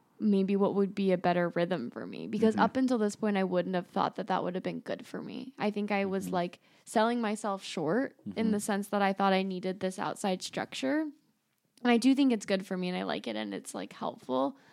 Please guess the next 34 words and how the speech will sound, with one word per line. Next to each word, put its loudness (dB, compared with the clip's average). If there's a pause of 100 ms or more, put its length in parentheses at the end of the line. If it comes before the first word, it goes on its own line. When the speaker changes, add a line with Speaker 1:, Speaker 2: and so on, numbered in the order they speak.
(560)
Speaker 1:
And 2
I, 8
like 2
I 4
said, 2
I 4
like, 2
I 0
like 0
being 0
in -2
a -2
group. 0
I 4
like 6
getting 2
the 0
good 0
jobs. 0
I -2
like 0
that. 0 (400)
And 0
yet, 2 (560)
I 6
don't 6
know 6
if 4
I 8
like 4
it 2
as 2
much 2 (840)
as 4